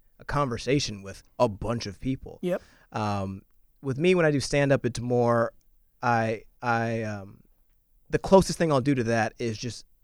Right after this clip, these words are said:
Speaker 1: reading the room.
Speaker 2: Yes.
Speaker 1: And knowing, like, okay, uh,
Speaker 2: They
Speaker 1: I
Speaker 2: don't like
Speaker 1: can,
Speaker 2: these
Speaker 1: they
Speaker 2: kind
Speaker 1: don't
Speaker 2: of,
Speaker 1: like
Speaker 2: yeah.
Speaker 1: these kind of jokes, or, you know, I can just, I can sense it just walking in, knowing,
Speaker 2: You can
Speaker 1: like,
Speaker 2: smell it.
Speaker 1: I can smell it. I can smell when they're tight.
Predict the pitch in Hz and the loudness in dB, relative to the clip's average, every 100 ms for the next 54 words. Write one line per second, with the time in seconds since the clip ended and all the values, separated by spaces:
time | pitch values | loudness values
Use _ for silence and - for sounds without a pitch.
0 | - 120 131 127 120 107 98 101 92 - | -16 -2 0 0 -2 -4 -6 -10 -18 -4
1 | 185 156 - - _ - 113 107 117 117 | -2 -2 -6 -12 _ -8 -6 -4 -2 0
2 | 113 107 107 - 113 104 113 101 101 - | 0 -4 -8 -6 -6 -4 -6 -4 -6 -12
3 | _ _ - 104 101 101 190 190 185 165 | _ _ -14 -10 -8 -4 0 2 2 0
4 | 185 - - 165 156 127 123 175 117 123 | -2 -4 -2 -2 0 0 0 0 2 0
5 | 113 127 113 101 101 104 110 - 98 92 | 0 -4 -4 -6 -6 -6 -10 -14 -14 -14
6 | - 127 92 117 147 131 110 - 151 156 | -14 -14 -4 -2 0 -2 -4 4 4 6
7 | 123 135 127 120 101 - 120 113 113 107 | 0 -2 -2 -4 -8 -10 -12 -10 -10 -10
8 | 98 95 95 - - _ _ - 113 113 | -12 -18 -20 -20 -20 _ _ -12 -8 -6
9 | 107 170 160 - - 196 156 127 - 117 | -4 -4 -4 -4 -2 -2 -2 -6 -10 -12
10 | - 113 98 78 - 120 117 - 127 120 | -12 -10 -10 -10 -12 -10 -10 -8 -4 -2
11 | 120 110 110 - 117 117 | -2 -4 -4 -4 -4 -6